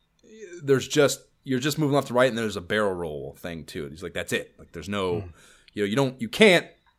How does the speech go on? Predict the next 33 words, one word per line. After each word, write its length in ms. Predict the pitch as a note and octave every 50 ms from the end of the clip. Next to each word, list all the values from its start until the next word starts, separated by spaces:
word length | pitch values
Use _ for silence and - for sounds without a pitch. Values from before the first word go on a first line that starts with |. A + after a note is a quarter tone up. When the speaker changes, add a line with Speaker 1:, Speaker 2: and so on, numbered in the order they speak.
| _ _ _ _ _ _ _ _ _ _ _ _ _ _ _ _ _ - C#2 - - -
Speaker 1:
you 300 | A2 C#3 C#3 C3 B2+ A#2
know, 220 | G#2+ G#2 G2+ G2+
there's, 280 | G#2+ G#2+ G#2+ G#2+ G#2+ A2
there's 260 | A#2 A#2+ B2 A#2 B2+
not, 360 | D3 C#3+ C#3 C3+ B2+ G#2+ C3
you're 100 | B2+ B2
kinda 240 | B2 G3 G#3 D3+ B2
stuck 320 | - - - G3+ - -
on 80 | D3+ C3
the 80 | A2+
horizon, 640 | A2 A2 G#2 G#2 G2 F2+ F2+ E2+ E2+ D#2+ D#2 D#2 D#2+
basically, 400 | D#2+ F2 E2 - - - B2 B2
Speaker 2:
You're 80 | C3+ C3
not 60 | C3
Speaker 1:
I 20 |
Speaker 2:
really 120 | C3 C3+ C3+
Speaker 1:
guess 60 | B2
is 20 | B2
what 100 | B2 A#2+
Speaker 2:
maneuvering 560 | B2 C#3 C3+ A#2+ A2+ A2+ G#2+ G2+ G2 G2 F#2+
and 100 | F#2+ G2
doing 160 | G2 G#2+ A#2+
Speaker 1:
Right. 180 | A#2+ A2 G2+ F#2
Speaker 2:
a 20 |
bunch 160 | F#2 E2+ -
of 80 | F#2 -
stuff. 380 | - - F2+ D#2 D2 D2 - -
Speaker 1:
Yeah. 80 | - G2
Speaker 2:
Yeah. 160 | F2 E2 D#2+ - - - - - - - - - - - - - - - - - - - - - - - - _ -
Speaker 1:
Yep. 260 | F#3+ F#3+ - - - _ - - - B2
A 220 | A#2+ G#2+ G2+ G2+
little. 300 | A2 A#2+ A#2 A2+ A2 G2+
Speaker 2:
Which, 240 | - - C#3+ D#3+